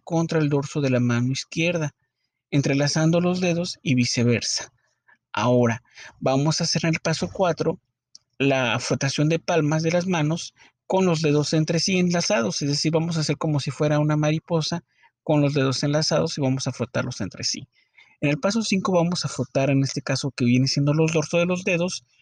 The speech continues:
con una mano de la palma de, con la palma puesta, es decir, vamos a, a limpiar los nudillos, como usualmente decimos, ¿no?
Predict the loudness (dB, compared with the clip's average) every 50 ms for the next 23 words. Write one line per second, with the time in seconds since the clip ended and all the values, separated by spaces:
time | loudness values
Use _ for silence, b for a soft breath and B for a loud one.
0 | b b b b b _ _ 0 2 4 4 4 4 2 2 2 2 2 0 0
1 | -2 -2 -6 -10 _ _ _ _ _ _ _ _ _ _ -2 0 0 0 0 0
2 | 0 0 2 2 2 2 0 0 0 0 0 2 2 2 2 2 0 0 -2 -6
3 | -6 _ 0 0 0 0 -2 -8 _ _ _ _ 0 2 2 2 2 0 0 0
4 | 0 0 0 0 0 0 0 0 0 0 0 0 -2 -4 B B B B B B
5 | B _ 0 0 2 2 2 0 0 0 -2 -2 -2 -2 -2 -2 -2 0 0 2
6 | 2 2 2 2 4 2 2 2 0 2 2 2 2 2 0 0 0 2 2 4
7 | 4 4 2 2 0 -2 -4 -4 -4 -2 -2 -2 -4 -6 -2 0 0 2 2 2
8 | 0 0 0 0 0 0 2 2 2 2 4 2 2 0 0 0 -2 -2 -2